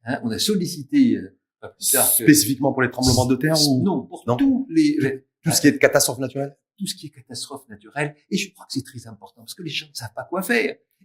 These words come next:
Speaker 1: Et si on avait dans chaque quartier des gens qui ont cette formation, euh, et, ils pourraient, eux, prendre la main sur la gestion de tout ce qui peut arriver et avoir les bonnes réponses.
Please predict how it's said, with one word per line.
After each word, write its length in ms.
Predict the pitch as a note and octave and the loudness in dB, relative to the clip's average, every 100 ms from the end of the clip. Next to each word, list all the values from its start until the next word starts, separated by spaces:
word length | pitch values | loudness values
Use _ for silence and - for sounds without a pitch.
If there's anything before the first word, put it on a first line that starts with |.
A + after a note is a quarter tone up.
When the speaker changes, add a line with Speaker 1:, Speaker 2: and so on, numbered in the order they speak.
| - | -2
Speaker 1:
Et 300 | F#3 F#3 - | -2 -2 -4
si 200 | - C4 | 2 4
on 120 | A#3+ | 4
avait 360 | G#3 G3 G#3 F3 | 2 2 2 2
dans 120 | D#3+ | 0
chaque 240 | - - - | -4 -6 -10
quartier 720 | - - - D#3+ D3 A#2 - - _ | -10 -10 -10 2 4 4 0 -10 _
des 120 | B2+ C#3 | 0 2
gens 220 | D#3 C3+ | 0 -2
qui 200 | - G#3+ | -4 -2
ont 220 | F#3+ - _ | -2 -4 _
cette 320 | - A#2+ - | -12 -12 -12
formation, 720 | - - A2 - A3+ C4+ C4 - _ _ | -12 -6 -4 -4 0 0 -2 -10 _ _
euh, 40 | G2+ B2+ | -6 -2
et, 140 | C3 B2+ | 0 0
ils 140 | C#3 B2+ | -2 -6
pourraient, 400 | B2 D3+ E3+ - | -6 -2 -4 -2
eux, 360 | B3 G3 B2 - _ _ | 0 0 -2 -12 _ _
prendre 600 | - F#3+ F#3 D3 B2+ B2 G#2+ | -10 -6 -2 0 -2 -4 -4
la 260 | A2 A2+ | -4 -2
main 340 | B2+ E3+ A#3+ B3 | -4 -2 0 -2
sur 420 | - C3 B2 - _ - | -4 -4 -6 -8 _ -4
la 220 | B2 B2 | 0 0
gestion 800 | - F3 F3 - - G3+ D3 - _ _ | 4 4 4 -2 -2 -2 -2 -10 _ _
de 160 | - B2 | -4 -4
tout 160 | - | -4
ce 80 | - | -6
qui 160 | - - | -6 -6
peut 320 | B2 A2+ - _ - | -8 -8 -12 _ 0
arriver 640 | C#3 B2+ A#2+ A#2+ G#3 - | 2 2 0 0 -2 0
et 100 | D#3+ | 0
avoir 400 | C#3 C3 F3+ F#3+ A#2+ | 0 0 -2 -4 -4
les 400 | D3 B3 C#4+ G3+ | -2 0 0 -2
bonnes 200 | D3 C#3 | -4 -4
réponses. 580 | D#3 G3+ E4+ G3+ C#3 | -6 -10 -10 -10 -12